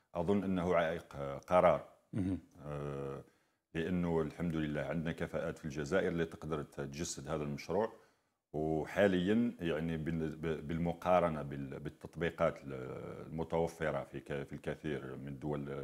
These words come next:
Speaker 1: العربية، آه، أعتقد أنه المشروع هذا، آه، الرائد تقنيا.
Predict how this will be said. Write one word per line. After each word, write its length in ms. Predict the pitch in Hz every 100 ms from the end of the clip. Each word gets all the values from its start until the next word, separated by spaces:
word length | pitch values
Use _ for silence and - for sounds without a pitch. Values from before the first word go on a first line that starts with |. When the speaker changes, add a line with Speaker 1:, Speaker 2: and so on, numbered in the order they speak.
| 67 - 65
Speaker 1:
العربية، 680 | 65 73 73 80 85 117 - - _ _ _ -
آه، 240 | 69 71 85
أعتقد 500 | 87 - 90 107 90
أنه 260 | 95 87
المشروع 640 | 85 82 80 82 71 80 82
هذا، 140 | 95 95 85 76 69 69 - - - _ _ _ _ _ 67
آه، 260 | 67 65 -
الرائد 420 | 76 80 101 107 101
تقنيا. 600 | - - 92 87 71